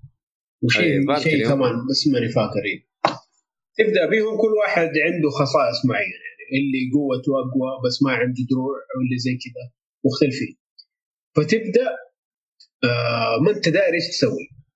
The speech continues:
Speaker 1: لا عندك مهمات ولا عندك شيء، كده يرموك في العالم.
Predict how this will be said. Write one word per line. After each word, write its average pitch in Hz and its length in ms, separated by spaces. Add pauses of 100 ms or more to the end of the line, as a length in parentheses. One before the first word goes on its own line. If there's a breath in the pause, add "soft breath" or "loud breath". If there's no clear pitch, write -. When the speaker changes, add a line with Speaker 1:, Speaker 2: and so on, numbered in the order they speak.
(100)
Speaker 1:
لا 156 180
عندك 147 440
مهمات 143 640 (200)
ولا 147 200
عندك 135 320
شيء، - 320 (300)
كده 123 380 (160)
يرموك 139 460
في - 60
العالم. - 440